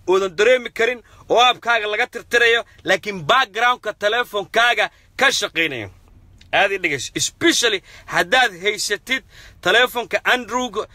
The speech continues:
system-ka Android-ga ku shaqeeyo, aad i dhegeyso. Every single day, Contact listigaaga waa inaad ku shubataa email iyo waxa aad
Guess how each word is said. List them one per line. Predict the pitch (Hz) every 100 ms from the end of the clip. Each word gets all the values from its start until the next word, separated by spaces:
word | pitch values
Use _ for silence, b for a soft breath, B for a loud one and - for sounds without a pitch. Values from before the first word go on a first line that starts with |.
| b
system-ka | - 262 - 240 - 220
Android-ga | 247 208 254 233 -
ku | 262
shaqeeyo, | - 247 240 214 233 247 - b b
aad | 180 214
i | 196
dhegeyso. | 165 139 120 - -
Every | - 269 233 254 254
single | - - 254 262 254 262 262 170 180
day, | 220 143 101 _ b b b b b b b b b -
Contact | 170 170 262 294 -
listigaaga | 262 294 240 262 254 254 254
waa | 247 247
inaad | 247 -
ku | 294
shubataa | - 269 247 - 254 247
email | 247 277 254 254
iyo | 226 233
waxa | 247 214 233
aad | 196 220